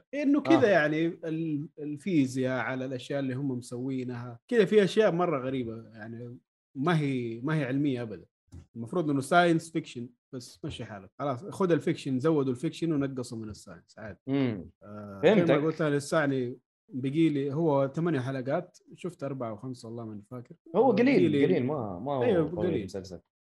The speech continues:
Speaker 1: هل حيكملوا موسم ثاني؟ فنشوف
Speaker 2: ما
Speaker 1: الأسبوع.
Speaker 2: أدري.
Speaker 1: آه، أيوة.
Speaker 2: ما أدري.
Speaker 1: حاطين ألفين واحد وعشرين شرطة، معناه في موسم بعد. أنا ما، ما
Speaker 2: ممكن.
Speaker 1: شفت النهاية، فما أعرف هل ختموا ولا ما ختموا.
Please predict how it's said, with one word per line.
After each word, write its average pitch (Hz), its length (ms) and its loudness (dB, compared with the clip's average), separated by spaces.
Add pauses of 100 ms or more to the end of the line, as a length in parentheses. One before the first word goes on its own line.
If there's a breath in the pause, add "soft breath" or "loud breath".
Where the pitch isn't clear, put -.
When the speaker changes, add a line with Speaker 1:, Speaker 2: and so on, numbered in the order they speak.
Speaker 1:
هل 202 480 2
حيكملوا 165 580 -4
موسم 170 320 -6
ثاني؟ 185 480 -8
فنشوف 127 260 -2
Speaker 2:
ما 175 760 8
Speaker 1:
الأسبوع. 143 220 6
Speaker 2:
أدري. 123 840 -2 (180)
Speaker 1:
آه، 139 320 0
أيوة. 127 400 2 (400)
Speaker 2:
ما 120 160 -2
أدري. - 180 -2
Speaker 1:
حاطين 180 220 2
ألفين 160 280 0
واحد 160 280 2
وعشرين 175 400 0
شرطة، 123 480 -2
معناه 139 320 -2
في 147 180 -4
موسم 120 400 -6
بعد. 87 180 -12 (180)
أنا 185 100 4
ما، 202 200 8
ما 185 60 12
Speaker 2:
ممكن. 190 80 8
Speaker 1:
شفت 175 200 4
النهاية، 160 360 4
فما 165 260 0
أعرف 139 300 0
هل 147 200 -2
ختموا 147 380 -4
ولا 117 180 -4
ما 120 100 -8
ختموا. 113 340 -14